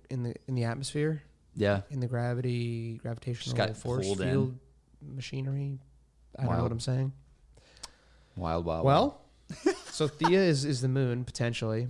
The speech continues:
Speaker 1: maybe. And, uh, all the billionaires are trying to get out there.
Speaker 2: Yes.
Speaker 1: Okay.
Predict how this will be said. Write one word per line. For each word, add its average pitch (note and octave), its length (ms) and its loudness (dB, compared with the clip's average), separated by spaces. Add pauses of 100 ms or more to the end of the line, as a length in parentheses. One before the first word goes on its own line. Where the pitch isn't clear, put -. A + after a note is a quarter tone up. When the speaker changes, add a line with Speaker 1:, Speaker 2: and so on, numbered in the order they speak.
Speaker 1:
maybe. A2 380 0 (760)
And, B2+ 600 4
uh, A#2+ 360 2
all C3+ 160 2
the D3+ 80 0
billionaires C#3 480 4
are B2+ 60 0
trying B2+ 200 2
to B2+ 40 0
get A#2+ 120 0
out C#3+ 160 0
there. G#2 220 -4 (460)
Speaker 2:
Yes. - 360 -6 (1500)
Speaker 1:
Okay. A#2 280 0